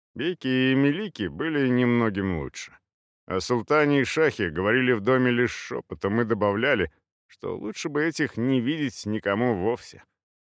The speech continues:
Государь, который мог показать простому солдату, как проверяют порох в затравке,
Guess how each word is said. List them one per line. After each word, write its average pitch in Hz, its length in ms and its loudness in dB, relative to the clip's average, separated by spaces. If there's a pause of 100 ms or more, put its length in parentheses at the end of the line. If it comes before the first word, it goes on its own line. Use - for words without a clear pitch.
(400)
Государь, 92 640 -2
который 110 440 0
мог 110 320 -2
показать 107 560 0
простому 117 500 0
солдату, 107 640 0
как - 280 0
проверяют 110 680 4
порох 127 340 -4
в 101 80 -8
затравке, 120 640 0